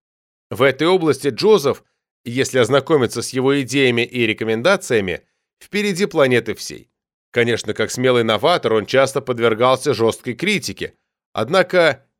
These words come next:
и правота его становилась очевидной уже не раз. Кроме того, Джозеф не боится регулярно и целенаправленно применять свои идеи на практике.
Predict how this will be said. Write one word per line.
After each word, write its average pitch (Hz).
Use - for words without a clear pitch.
и 147
правота 127
его 185
становилась 185
очевидной 135
уже 92
не 95
раз. -
Кроме 240
того, 202
Джозеф 196
не 185
боится 185
регулярно 151
и 156
целенаправленно 147
применять 160
свои 123
идеи 131
на 180
практике. -